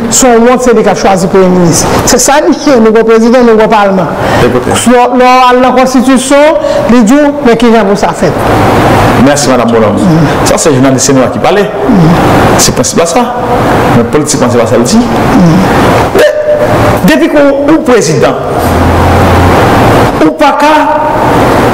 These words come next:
Speaker 2: retire peyi an nan A pou mete l nan C, ou pa bezwen rete.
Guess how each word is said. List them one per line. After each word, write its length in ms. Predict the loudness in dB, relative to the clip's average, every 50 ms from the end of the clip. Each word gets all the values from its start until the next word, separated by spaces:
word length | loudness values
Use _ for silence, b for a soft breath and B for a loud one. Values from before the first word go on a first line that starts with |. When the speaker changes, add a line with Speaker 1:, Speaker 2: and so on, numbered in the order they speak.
| 0 0
Speaker 2:
retire 500 | 2 2 2 2 0 -2 -2 0 0 0 0 0
peyi 260 | 2 2 2 2 2
an 160 | 2 2 2
nan 300 | 0 -2 -2 -4 -4 0 0
A 80 | 0 0 0 -2 -4 -4 -4 -4 -4 -4 -4 -4 -4 -2 0
pou 100 | 0 2
mete 220 | 2 2 2 2 2
l 80 | 2 2
nan 160 | 2 0 0
C, 220 | 0 0 0 0 0 0 0 -2 -2 -4 -2 -2 -2 -2 -2 -2 -2 -2 -2 0 0 0 0 0 0 0 0 0 0 0 0 0
ou 60 | 0 0
pa 140 | 0 0 0
bezwen 300 | 0 0 2 2 0 0
rete. 180 | 0 0 0